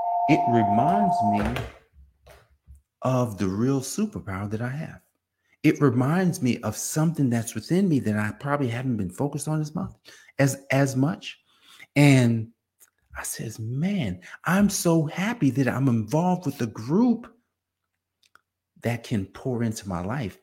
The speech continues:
Had they not done that, had they not had that exercise and allowed me to participate in the exercise, then I wouldn't have gotten this card. I would not have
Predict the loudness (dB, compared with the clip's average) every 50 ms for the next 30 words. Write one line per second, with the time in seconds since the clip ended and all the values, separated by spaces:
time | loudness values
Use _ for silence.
0 | _ _ _ -6 -6 -4 -2 0 0 0 0 -2 -4 -6 -6 -6 -4 -4 -4 -4
1 | -6 -6 -8 -12 -14 _ -6 -4 -2 0 0 0 0 0 -2 -2 -4 -6 -6 -6
2 | -8 -6 -4 -4 -4 -4 -4 -6 -8 -8 -8 -6 -4 -4 -4 -4 -4 -4 -2 0
3 | 0 0 0 0 0 0 -2 -2 -4 -8 -10 -10 -10 -10 -8 -6 -6 -4 -4 -4
4 | -2 -2 -4 -4 -4 -8 -10 -8 -8 -8 -10 -10 -12 -16 -20 -20 -20 _ _ _
5 | _ _ _ _ _ _ _ _ _ _ _ _ _ _ _ _ _ 0 2 4
6 | 4 4 4 4 2 2 2 0 -2 -2 -2 -4 -2 -4 -8 -8 -8 -10 -12 -10
7 | -10 -8 -8 -10 -12 -14 -18 _ _ _ _ _ -20 -20 -20 -20 -20 -10 -2 2
8 | 4 4 6 6 4 4 2 2 0 0 2 2 4 2 2 0 -2 -4 -4 -4
9 | -4 -4 -6